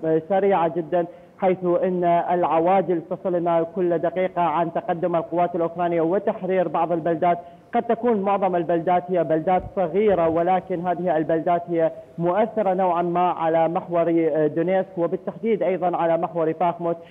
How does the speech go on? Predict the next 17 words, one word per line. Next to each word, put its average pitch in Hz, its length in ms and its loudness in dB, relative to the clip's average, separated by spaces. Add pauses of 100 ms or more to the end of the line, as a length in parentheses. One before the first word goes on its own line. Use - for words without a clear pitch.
(180)
حيث 180 200 0
أن 180 200 0
القوات 170 640 0
الأوكرانية 170 880 0
بدأت 180 680 0
بالدخول 175 400 -2
من 175 200 -2
المحور 170 600 0
الجنوبي 180 580 0
لمدينة 170 480 0 (100)
باخموت، 170 360 -2 (320)
وتمكنت 175 640 0
بالفعل 175 420 0
السيطرة 180 460 -2
على 175 220 0
الأحياء 180 520 -2
الغربية 170 640 0